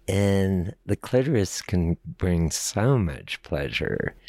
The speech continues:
And teaching your partner how you like your clitoris played with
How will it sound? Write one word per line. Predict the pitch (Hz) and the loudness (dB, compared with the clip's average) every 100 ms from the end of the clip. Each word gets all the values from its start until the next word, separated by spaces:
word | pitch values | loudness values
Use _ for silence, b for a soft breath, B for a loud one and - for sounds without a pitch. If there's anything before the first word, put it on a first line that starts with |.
| B B B B B - | B B B B B -2
And | 139 | -2
teaching | - 156 - 180 123 | 0 0 0 0 0
your | 85 | 0
partner | - - 85 76 90 78 | -6 -4 -2 0 -2 -2
how | 98 113 135 | -4 -2 0
you | 135 95 | 0 -2
like | 76 80 - | -2 -4 -4
your | 80 | -4
clitoris | 76 - 78 69 73 - - | -4 -4 -4 -2 -2 -2 -6
played | - 82 69 - | -4 -4 -4 -6
with | 69 - - | -6 -6 -8